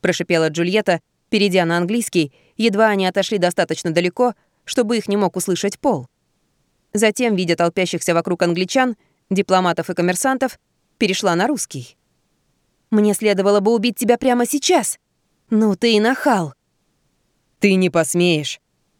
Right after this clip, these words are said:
Ты не рискнёшь выставить алых свирепыми скотами в глазах всех этих иностранцев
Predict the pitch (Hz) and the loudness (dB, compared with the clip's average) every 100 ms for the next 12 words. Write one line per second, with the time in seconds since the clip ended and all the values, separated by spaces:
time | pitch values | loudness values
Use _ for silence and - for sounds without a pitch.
0 | _ - 277 254 247 - 269 226 170 170 | _ 0 2 2 0 -2 -2 0 -2 0
1 | 175 170 185 170 - 180 180 170 180 165 | 2 4 2 2 0 2 2 2 -2 2
2 | 190 185 202 160 165 165 175 - 180 170 | 0 4 2 2 0 2 0 2 -2 -2
3 | 165 185 180 - 214 202 151 | -2 0 0 2 0 0 -4